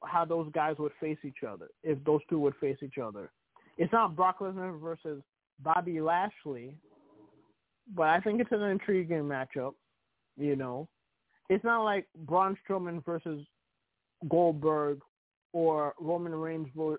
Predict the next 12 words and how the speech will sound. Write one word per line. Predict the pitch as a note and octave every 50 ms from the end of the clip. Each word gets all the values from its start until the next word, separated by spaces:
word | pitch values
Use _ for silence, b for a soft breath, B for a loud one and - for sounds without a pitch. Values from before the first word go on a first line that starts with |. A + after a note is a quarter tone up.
| _ -
versus | - E3 D#3 - E3+ D3+ C3 -
Goldberg | D#3 D3+ D3 D3 C#3 C3+ C3 A#2+ A2+ A2 - _ - _ _ _ _ _ _ _ _ _ _ _ _ _ _ _ _ _ _ _ - F3 C#3 -
dream | F3 F3+ F3+ E3+ D#3+ D3+
match. | C#3+ B2 G#2+ G#2 - - - D#3
Those | E3+ F#3 G3+ G3+ G3
got, | - G#3+ G3 D3+
those | E3+ G3 G#3 G#3+
matches | A3 A3+ A#3 A3 A3 A3 A3+ G3+
were | A3 F#3 F#3 F3+ E3
never | F#3 F#3 F#3 F#3 F#3+ F3+
dream | D#3+ C#3+ E3 F3+ F3+ E3+ D#3
matches. | C#3+ C3 B2+ - - B2 A2+ A2+ B2+